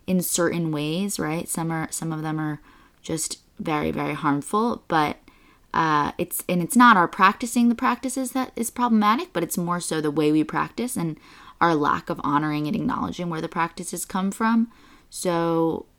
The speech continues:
taking a moment on your mat to acknowledge, "Thank you for teaching me or giving me this movement." So something like that, and also making sure that you're very careful of the language you use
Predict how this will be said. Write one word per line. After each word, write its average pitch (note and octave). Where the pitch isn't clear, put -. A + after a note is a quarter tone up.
taking F#3
a F3+
moment F#3
on F#3
your G3
mat B3
to E3+
acknowledge, -
"Thank D#3+
you F3
for F3
teaching G#3+
me G3+
or F3+
giving F#3+
me G3+
this G#3
movement." G3+
So -
something F3
like E3+
that, G3+
and F3
also G#3+
making G#3+
sure G3+
that G3+
you're F#3+
very F#3
careful F3
of E3
the E3
language E3
you E3
use D#3+